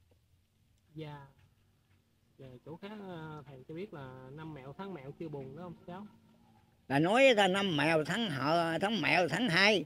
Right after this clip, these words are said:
Speaker 2: mà nó chưa buồn, mà năm nay ba bốn con mèo, à, lặn, rồi tới năm Nhuận, rồi tới tháng Hợi là tháng mười đó, mà hết tháng mười rồi,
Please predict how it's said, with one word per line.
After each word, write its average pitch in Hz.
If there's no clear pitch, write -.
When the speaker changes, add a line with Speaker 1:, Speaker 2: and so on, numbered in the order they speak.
Speaker 2:
mà 135
nó 165
chưa 185
buồn, 147
mà 139
năm 160
nay 175
ba 185
bốn 220
con 180
mèo, 151
à, 147
lặn, 135
rồi 131
tới 208
năm 175
Nhuận, 143
rồi 120
tới 196
tháng 226
Hợi 165
là 165
tháng 185
mười 151
đó, 190
mà 139
hết 226
tháng 208
mười 151
rồi, 147